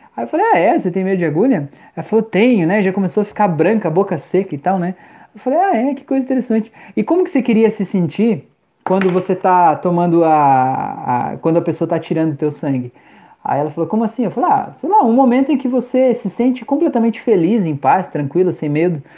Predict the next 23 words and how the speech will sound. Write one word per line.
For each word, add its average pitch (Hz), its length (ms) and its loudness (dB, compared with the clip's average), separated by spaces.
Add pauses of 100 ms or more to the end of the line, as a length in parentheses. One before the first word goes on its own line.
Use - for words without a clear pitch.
(260)
Ela 175 100 -2
falou 254 100 -2
assim, 269 100 -2
"Ah, 277 80 4
quando 196 160 0
eu 226 80 4
tô 254 80 0
na 415 140 2
praia, 202 460 2
sentada, 156 540 0
tomando 147 300 -4
sol." 160 480 -4 (300)
Eu 175 80 -10
falei 196 100 -2
assim, 202 140 -4
"Imagina 247 640 0
então 226 260 0
que - 60 -10
você 190 80 -2
tá 180 120 -2
na 170 120 0
praia 143 320 0
agora." 127 320 -4